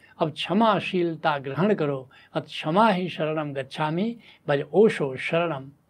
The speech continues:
गच्छामि।" क्यों क्षमा करो? क्योंकि अगर किसी व्यक्ति ने तुम्हारे साथ विश्वासघात किया, तुमको धोखा दिया या तुम्हें हानि पहुंचाई,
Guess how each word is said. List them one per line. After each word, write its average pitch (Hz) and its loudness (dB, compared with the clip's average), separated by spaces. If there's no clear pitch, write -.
गच्छामि।" 131 -6
क्यों 302 8
क्षमा 185 0
करो? 131 -8
क्योंकि 226 2
अगर 233 2
किसी 262 0
व्यक्ति 180 0
ने 233 0
तुम्हारे 175 -6
साथ 165 -2
विश्वासघात 139 -6
किया, 139 -8
तुमको 156 -4
धोखा 135 -4
दिया 127 -8
या 170 4
तुम्हें 151 -2
हानि 151 2
पहुंचाई, 123 -6